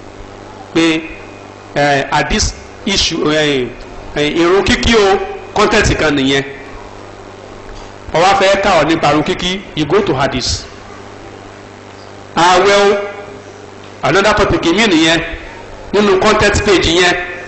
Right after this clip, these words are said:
Ó fẹ́ mọ̀ nípa ààwẹ̀, you go to hadith. Ǹjọ́ ti yé? Eh,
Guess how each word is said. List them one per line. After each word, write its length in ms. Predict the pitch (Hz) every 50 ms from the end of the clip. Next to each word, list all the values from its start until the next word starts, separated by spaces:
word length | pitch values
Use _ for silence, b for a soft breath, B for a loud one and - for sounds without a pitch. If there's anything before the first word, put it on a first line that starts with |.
| - - - - - - - - - - - - - -
Ó 60 | 190
fẹ́ 200 | 190 240 262 277
mọ̀ 120 | 269 254 214
nípa 240 | 220 226 220 240 220
ààwẹ̀, 360 | 208 190 185 180 165 139 - - - - - - - - - - - - - - - -
you 120 | 147 147
go 160 | 147 160 185 196
to 100 | 185 165
hadith. 560 | 151 139 139 135 139 139 131 - - - - - - - - - - - - - - 571 571 554 523 - - - - - - - - - - - - - - - -
Ǹjọ́ 160 | 170 214 233
ti 80 | 226 220 226
yé? 280 | 254 254 262 254 - - - - - - - - - - - - - - - - - - - - - - - - - - - -
Eh, 1800 | 165 - - 170 180 180 170 - - 180 190 233 220 214 208 202 196 190 180 180 175 175 170 165 160 160 160 160 156 151 147 147 143 143 139